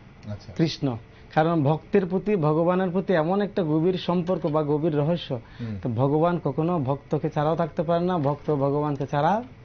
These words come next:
Speaker 2: থাকতে
Speaker 1: থাকতে পারেন না।
Speaker 2: পারেন না। তো ভগবান কৃষ্ণ যেহেতু বৃন্দাবনে কিছুদিন অবস্থান করেছেন,
Speaker 1: হুম।
Speaker 2: এই যাত্রাটা হচ্ছে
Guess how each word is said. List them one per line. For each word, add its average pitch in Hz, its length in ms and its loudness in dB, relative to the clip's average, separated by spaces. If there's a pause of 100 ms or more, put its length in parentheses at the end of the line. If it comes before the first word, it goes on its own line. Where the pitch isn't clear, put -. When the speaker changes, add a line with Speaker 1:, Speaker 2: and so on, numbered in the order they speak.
(680)
Speaker 2:
থাকতে 143 340 -2
Speaker 1:
থাকতে 208 180 0
পারেন 98 220 -12
না। 92 60 -16 (140)
Speaker 2:
পারেন 123 200 0
না। 110 120 -4 (300)
তো 113 60 -2
ভগবান 185 680 4 (240)
কৃষ্ণ 180 360 0
যেহেতু 190 280 2
বৃন্দাবনে 156 540 2
কিছুদিন 160 360 -2
অবস্থান 160 440 -2
করেছেন, 160 460 0 (180)
Speaker 1:
হুম। 117 240 -8
Speaker 2:
এই 190 240 4
যাত্রাটা 151 600 0
হচ্ছে 190 440 -2